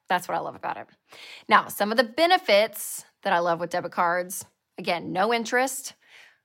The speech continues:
When you go to buy something, you pay for it, and then you're done. And that's it. There's no bills. There's no penalties. There's no interest that's being charged to you. Nothing. Like, it's that easy.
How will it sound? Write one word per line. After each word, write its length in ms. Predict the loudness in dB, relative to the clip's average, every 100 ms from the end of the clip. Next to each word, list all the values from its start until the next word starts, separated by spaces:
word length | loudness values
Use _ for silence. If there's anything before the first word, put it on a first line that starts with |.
| _ -8
When 100 | 0
you 60 |
go 80 | 2
to 40 |
buy 200 | 8 8
something, 500 | 8 2 4 2 2 -6 _ _ _ _ _ _ _
you 100 | -10
pay 200 | 2 2
for 240 | 4 4
it, 140 | 4 0 _ _ _ _ _ _ -10
and 100 | -8
then 120 | -6
you're 100 | -6
done. 240 | -6 -10 -14 _ _ _ _ _ _ _ _ -8
And 80 |
that's 180 | -6 -4
it. 140 | -8 -8 _ _ _ _ -20 -20 _ -12
There's 160 | -10
no 100 | -8
bills. 520 | -8 -2 -2 -2 -6 -14 _ _ _ _ -8
There's 180 | -8
no 120 | -6 -10
penalties. 760 | -6 -4 -4 -8 -10 -12 -14 -16 _
There's 200 | -16 -12
no 160 | -12 -12 -10
interest 460 | -10 -6 -6 -6
that's 180 | -10 -12
being 220 | -10 -10
charged 560 | -8 -4 -2 -2 -6 -10
to 80 | -4
you. 320 | 0 0 -2 -12 _ _ _ _ _ _ _ _
Nothing. 280 | 2 2 -4 -6 _ -8
Like, 140 | -6
it's 140 | -4
that 160 | 0 0
easy. 340 | -2 -10 -16